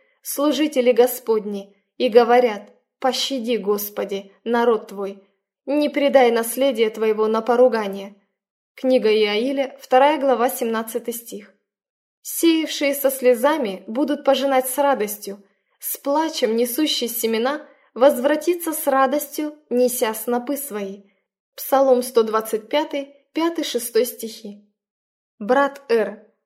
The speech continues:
мне было показано, как разительно отличается твой труд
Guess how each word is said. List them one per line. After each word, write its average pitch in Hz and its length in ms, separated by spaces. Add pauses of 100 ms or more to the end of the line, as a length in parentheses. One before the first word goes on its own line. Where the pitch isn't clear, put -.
(240)
мне 302 320
было 294 240
показано, 285 840
как 285 200
разительно 277 640
отличается 262 640
твой 233 240
труд 339 360